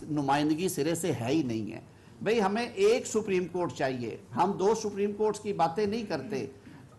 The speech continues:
आपके घर के अंदर से चीफ जस्टिस साहब ये आवाज़ें उठी हैं, हम, हमें तकलीफ़ है इस बात की कि इदारे में एक तकसीम का तासुर जो है वो दिन ब दिन मजबूत तर होता जा रहा है। और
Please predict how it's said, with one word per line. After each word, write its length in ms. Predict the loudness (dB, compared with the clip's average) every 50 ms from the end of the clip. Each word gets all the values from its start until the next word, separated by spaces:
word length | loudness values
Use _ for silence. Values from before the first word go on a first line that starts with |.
| -18 -18 -18 -4 0
आपके 420 | 4 4 4 4 2 0 -2 -2 0
घर 220 | 2 2 0 0
के 180 | 0 -2 0 0
अंदर 300 | 0 0 0 0 -2 -2
से 180 | 0 -2 -2
चीफ 240 | -2 -2 -4 -4 -2
जस्टिस 340 | -4 -4 -4 -4 -6 -4 -2
साहब 240 | 2 2 2 2 0
ये 100 | 0 0
आवाज़ें 380 | 2 4 4 2 2 2 0 -2
उठी 300 | -2 -2 -2 -2 0 2
हैं, 300 | 2 0 0 -2 -6 -12 -20 -20 -20 -20 -18 -4 2
हम, 280 | 2 4 4 2 -2 -6 -12 -18 -16 -8 -4
हमें 320 | -2 -2 0 0 -2 -2
तकलीफ़ 520 | -4 -4 -4 -2 -2 -2 -2 -2 -2 -2 0
है 80 | 0 0
इस 120 | 0 0 2
बात 280 | 2 2 2 2 0
की 220 | -4 -6 -6 -6 -6 -8 -12 -18 -20 -20 -14 -8
कि 80 | -6 -6
इदारे 640 | -6 -4 -4 -4 0 2 4 4 4 4 4 2 0
में 300 | 0 -2 -4 -6 -4 0
एक 300 | 2 2 2 2 -2 -6
तकसीम 420 | -8 -6 -6 -4 -2 0 0 0 0
का 180 | 0 0 0
तासुर 460 | 0 2 2 0 0 0 0 -2 -2 -2
जो 160 | 0 0 2
है 160 | 4 2 2
वो 160 | 2 2 2 2
दिन 340 | 2 2 2 2 2 2
ब 120 | 0 -2 -2
दिन 260 | 2 2 2 2 4
मजबूत 600 | 2 0 0 0 0 -2 0 0 0 0 -2 -6 -2 0
तर 140 | 2 2
होता 360 | 2 0 -2 -2 0 0 0 2
जा 180 | 2 2 2 2
रहा 240 | 2 2 2 2
है। 240 | 2 0 0 -2 -4 -8 -16 -20 -6 0
और 260 | 2 2 2 2 0